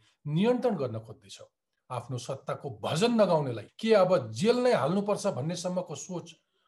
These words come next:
सत्तामा बसेकाहरूमा आउन लागेको हो? अनि स्वयं सामाजिक सञ्जाल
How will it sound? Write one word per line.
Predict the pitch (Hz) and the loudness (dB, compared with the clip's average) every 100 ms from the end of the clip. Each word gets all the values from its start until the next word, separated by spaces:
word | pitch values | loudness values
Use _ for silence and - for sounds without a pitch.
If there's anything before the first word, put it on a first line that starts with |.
| - | -8
सत्तामा | - 170 175 160 151 | -4 -2 -2 -2 -2
बसेकाहरूमा | 110 139 143 202 196 185 165 160 143 - _ _ | -4 -6 -4 -4 -2 -2 0 -2 -6 -10 _ _
आउन | 131 143 131 | -8 -6 -6
लागेको | 117 117 123 | -6 -8 -10
हो? | 127 202 196 _ _ _ _ _ - | -10 -12 -16 _ _ _ _ _ -10
अनि | 131 127 | -6 -6
स्वयं | 123 - 180 180 185 185 | -6 -8 -4 0 0 -2
सामाजिक | 185 160 143 127 110 110 | -4 -4 -4 -4 -8 -10
सञ्जाल | - 196 202 202 196 196 | -2 0 2 2 2 0